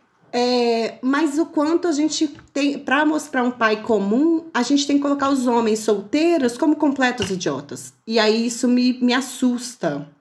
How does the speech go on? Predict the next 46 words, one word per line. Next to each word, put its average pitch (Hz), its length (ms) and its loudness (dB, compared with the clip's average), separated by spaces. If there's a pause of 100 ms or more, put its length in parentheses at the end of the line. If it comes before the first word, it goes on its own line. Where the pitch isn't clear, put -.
(140)
e 196 180 -2
me 208 120 2
leva 202 500 2
a 208 100 0
querer 208 320 0
saber 208 280 0
a 208 40 2
opinião 208 320 2
das 208 160 0
pessoas 226 560 0
sobre 180 300 0
isso, - 280 -2
porque 202 540 0 (1120)
assistam, 262 640 0
people, 208 340 2
e 247 40 4
vem 254 260 2
me 330 100 4
contar 240 380 2
o 247 60 0
que, 294 120 2
que 285 80 -4
vocês 277 200 0
acharam 285 760 0
disso. 190 340 -4
Sabe 285 200 0
aquele 262 220 0
besterol 220 420 2
americano 220 500 0
que 220 60 0
o 214 60 0
cara 226 240 0
tem 233 140 0
que 233 60 -2
ser - 120 -4
um, 214 220 -2 (280)
um 208 80 -2
babaca? 190 760 -2
Eu 240 100 -2
não 392 100 -2
sei, - 680 0
eu 403 280 -2
acho - 300 0
que 339 60 0
a 302 40 2
gente, 302 340 0